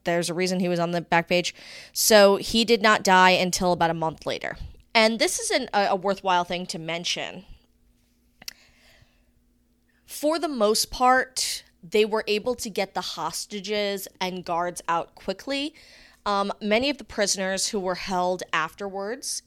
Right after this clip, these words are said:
the ones who were wounded, were not treated. The estimates are that between eight and ten of those who were wounded during the retaking of Attica would have lived had they received medical attention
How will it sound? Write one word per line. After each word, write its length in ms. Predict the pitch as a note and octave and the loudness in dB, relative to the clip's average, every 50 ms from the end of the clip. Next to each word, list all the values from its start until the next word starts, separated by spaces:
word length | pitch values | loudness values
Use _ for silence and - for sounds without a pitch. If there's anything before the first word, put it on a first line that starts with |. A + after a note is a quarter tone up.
| _ _ | _ _
the 140 | F#3+ E3+ F#3+ | -10 -8 -6
ones 320 | F3+ F#3+ F#3+ F#3+ F#3+ - | -6 -6 -6 -6 -8 -8
who 120 | - A3+ G3+ | -6 -4 -4
were 140 | F#3+ F#3 | -4 -4
wounded, 540 | F3 D#3 E3+ E3 F3 F3+ F#3 F#3+ F#3+ F#3 F3 | -6 -8 -10 -12 -10 -8 -8 -8 -8 -8 -10
were 120 | F3 F3 E3+ | -10 -10 -8
not 240 | E3+ D3 - - | -8 -8 -8 -8
treated. 640 | - - - - F3+ D#3 A#2+ - - - - - - _ _ _ _ _ _ _ - - - - - - - - - - - - | -10 -12 -10 -10 -12 -14 -14 -14 -14 -14 -14 -16 -18 _ _ _ _ _ _ _ -20 -20 -20 -20 -20 -20 -20 -20 -20 -20 -10 -4
The 140 | A#3+ A#3 | 0 4
estimates 480 | F3+ B3 D4+ - - F4+ E4 D#4 - - - | 4 4 4 4 0 -2 -4 -4 -4 0 4
are 320 | G#3+ G#3 G#3 G#3 G#3 G#3 | 6 6 8 8 6 4
that 320 | G3+ F3 G#3+ G3 F#3+ - - | 4 4 4 4 4 4 2
between 460 | G3+ F3+ - - A3+ A3+ G#3+ G#3 - - _ _ - | -2 -4 -4 -2 -2 -2 -2 -2 -4 -6 _ _ -6
eight 400 | G3+ G3+ A#3 - - - - - - - | -4 -4 -4 -6 -6 -6 -6 -6 -4 -4
and 200 | G3+ G3 F#3+ F3 | -4 -4 -4 -2
ten 500 | - - - - G3+ F#3 F#3 F#3+ G3+ A#3 | -2 -2 0 0 0 0 0 0 -2 -2
of 220 | - - G3+ E3 | -2 -2 -4 -2
those 280 | F3+ G3 F#3+ F#3 F3+ - | -2 -2 -2 -2 -2 -2
who 80 | F#3+ F3+ | -2 -4
were 120 | F3+ F3+ | -4 -4
wounded 420 | D#3 D#3 E3 E3+ E3+ F3+ F#3+ F#3+ F3 | -4 -6 -6 -6 -4 -2 -2 -2 -2
during 260 | F#3+ F#3 F#3 F#3 F3+ | -2 -2 0 0 -2
the 80 | F3+ | -4
retaking 520 | D#3+ F3 E3+ E3+ - F#3+ F3+ - F3+ F3 F3 | -4 -4 -6 -4 -4 -6 -6 -6 -6 -8 -8
of 120 | E3 - - - | -8 -6 -2 0
Attica 480 | B2+ D3 F3 F3+ - G3+ G3 G3+ G#3+ G#3 - - - - - _ - | 0 0 0 -2 -2 0 0 0 0 -2 -8 -20 -20 -20 -20 _ -14
would 280 | F#3 F3 F#3 G#3+ G#3 - | -4 2 4 6 6 6
have 240 | - A3 G#3 E3+ | 6 4 2 -2
lived 560 | - F#3+ F#3+ F#3 F#3+ F#3 E3+ D#3 C#3+ D3+ - - | -4 -4 -4 -2 0 0 0 -2 -4 -8 -12 -14
had 400 | - - - - F#3 F#3 F3 D#3 | -12 -10 -4 -2 0 0 0 -2
they 120 | F#3 F3+ | -4 -4
received 460 | E3 F3 F3 - - D#3+ D#3+ D#3 - | -4 -4 -6 -6 -6 -6 -10 -12 -10
medical 360 | E3+ - F#2+ - - - D3+ | -10 -10 -10 -10 -10 -10 -10
attention 500 | - - - D3+ D3+ C#3+ - D3+ B2 A#2+ | -10 -10 -10 -8 -8 -6 -6 -6 -8 -10